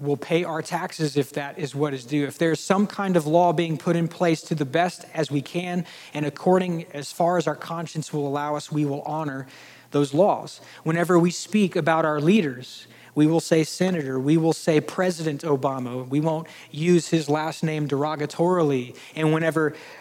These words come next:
Donald Trump becomes president one day, we will refer to him as President Trump as a way to honor that authority. And at the same time,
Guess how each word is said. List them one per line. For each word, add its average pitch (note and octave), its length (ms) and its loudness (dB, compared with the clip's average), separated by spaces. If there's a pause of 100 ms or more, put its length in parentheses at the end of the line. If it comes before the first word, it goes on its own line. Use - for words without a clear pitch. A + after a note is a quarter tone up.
Donald E3 360 4
Trump F3 400 -4
becomes E3+ 440 -4
president F3 480 -2
one D#3 160 -2
day, D3+ 160 4
we F3 200 8
will D#3+ 160 6
refer F#3 340 2
to D3+ 280 -2
him C#3+ 300 -4
as C#3+ 240 -10
President C#3+ 560 -4
Trump E3+ 400 -8
as D3+ 180 -4
a D#3 40 6
way D#3+ 240 2
to D#3+ 240 -2
honor E3 340 -2
that D3 220 -4
authority. E3+ 480 2
And D3+ 100 -4
at D3 140 -10
the D3 60 -12
same F#3 400 -6
time, D#3+ 500 -6